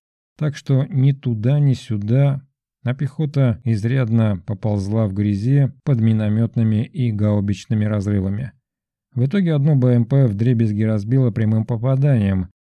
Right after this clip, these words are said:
а остальные увязли чуть ли не под самые башни. Еще несколько атак в других местах привели к тому же результату, и тогда польское командование решило перенести основной удар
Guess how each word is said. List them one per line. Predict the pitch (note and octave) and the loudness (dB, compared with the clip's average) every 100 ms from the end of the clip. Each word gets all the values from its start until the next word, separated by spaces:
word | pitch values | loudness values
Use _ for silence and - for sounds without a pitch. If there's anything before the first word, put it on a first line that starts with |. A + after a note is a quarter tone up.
| - | -4
а | A#2 | -2
остальные | B2 - D3+ E3+ F#3 D#3 | -2 -2 0 2 4 4
увязли | A#2+ B2+ D3 B2+ B2 | 2 2 2 0 -2
чуть | - B2+ | -2 -2
ли | B2 A#2 | 0 2
не | A#2 | 0
под | A#2 A2+ | -2 -6
самые | - G2+ G2+ G#2+ | -4 -2 0 0
башни. | G2+ G2+ - G#2+ C3 _ _ _ _ _ | 0 -4 -4 -12 -12 _ _ _ _ _
Еще | A#2+ A#2+ G#3+ | -6 -2 0
несколько | G#3 F#3 D#3 D3 | 0 0 -2 0
атак | C#3 - E3+ C#3+ - | -2 0 -2 -4 -8
в | A2 | -2
других | A#2 A2+ A#2 A#2+ | -2 0 0 0
местах | A#2 - - D3+ - | -2 -2 -4 -4 -4
привели | - A2 A2+ A#2+ B2 | -2 0 0 0 -2
к | |
тому | - A2 A#2 | -2 0 0
же | A2 | 2
результату, | A2+ C3+ D3+ E3+ C#3 G#2+ | 0 0 -2 -2 -2 -2
и | G2+ | -4
тогда | A2 G#2 A#2+ | -2 -2 -4
польское | - C3 A#2 - - G#2+ G2 | -2 0 0 -2 -4 -2 -2
командование | A2+ A2+ C3+ C3+ A#2 A2 G#2+ | -2 -2 0 0 0 -2 -2
решило | G#2 G#2+ - B2+ | -2 -4 -2 -2
перенести | A2+ A2 A2 G#2 C#3 | 0 0 -2 -2 -4
основной | B2 A#2+ A2+ A#2 | -2 0 0 0
удар | A2 B2+ C3 | 0 0 0